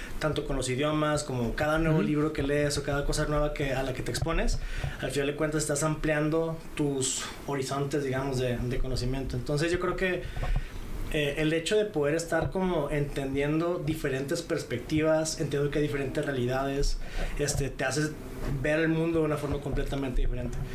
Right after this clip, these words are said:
Speaker 1: Entonces, este, ma-, de, y volviendo al punto, o sea, más allá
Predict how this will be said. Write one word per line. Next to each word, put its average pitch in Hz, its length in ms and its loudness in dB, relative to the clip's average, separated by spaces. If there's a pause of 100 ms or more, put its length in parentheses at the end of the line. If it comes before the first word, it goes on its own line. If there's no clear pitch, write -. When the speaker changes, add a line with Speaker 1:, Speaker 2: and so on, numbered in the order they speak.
(360)
Speaker 1:
Entonces, 143 560 0
este, 143 640 0
ma-, 165 240 0
de, 156 260 0
y 151 60 2
volviendo 143 320 2
al 151 240 0
punto, 147 160 -2
o 151 100 0
sea, - 80 2
más 160 240 2
allá 165 440 2